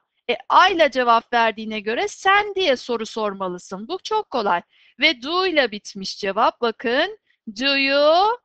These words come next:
play chess?" "Satranç oynar mısın?" sorusu buraya tam oturuyor. Şimdi can'tla cevap verilmiş. Demek ki kendi bir soru, yapabilmekle alakalı bir soru soracağım.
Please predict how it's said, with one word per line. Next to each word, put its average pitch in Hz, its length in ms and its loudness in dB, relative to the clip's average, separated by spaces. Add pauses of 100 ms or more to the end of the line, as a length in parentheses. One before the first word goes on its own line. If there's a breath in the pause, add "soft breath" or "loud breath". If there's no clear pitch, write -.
(240)
play 285 580 2
chess?" - 560 -2 (240)
"Satranç 320 840 2
oynar 277 560 2
mısın?" 269 460 -6
sorusu 262 720 -6 (260)
buraya 285 280 0
tam 254 240 -6
oturuyor. 175 520 -10 (720)
Şimdi 453 540 0 (180)
can'tla 320 600 4
cevap 214 460 0
verilmiş. 214 560 -4
Demek 339 340 -2
ki 381 220 -6
kendi 349 680 -2
bir 247 160 -4
soru, 208 360 -8
yapabilmekle 294 1000 -2
alakalı 208 720 -2
bir 202 120 -10
soru 190 320 -12
soracağım. 233 580 -4